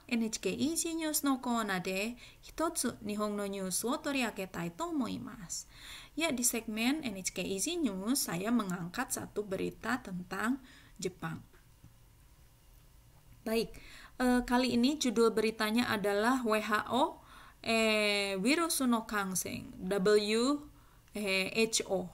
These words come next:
Virus no Kansen ga ichinichi jusan man roksen nin de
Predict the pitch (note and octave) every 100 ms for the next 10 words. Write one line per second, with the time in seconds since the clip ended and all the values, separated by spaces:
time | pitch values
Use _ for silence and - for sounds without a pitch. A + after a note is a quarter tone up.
0 | - G3+ G3+ G3+ F3+ G3+ G#3 D#4+ C#4 B3+
1 | B3 A#3+ B3 A#3 A#3 D4 G#4+ - - -
2 | G#3+ - G#3 F#3+ - F3+ D#3+ A3+ D4+ D#4+
3 | E4+ E4+ E4 E4 E4 E4 D#4+ D#4+ D#4+ -
4 | - - - - - - C4 C#4 - -
5 | D#4+ D#4 B3+ F#3+ F3+ E3+ F3+ D#4+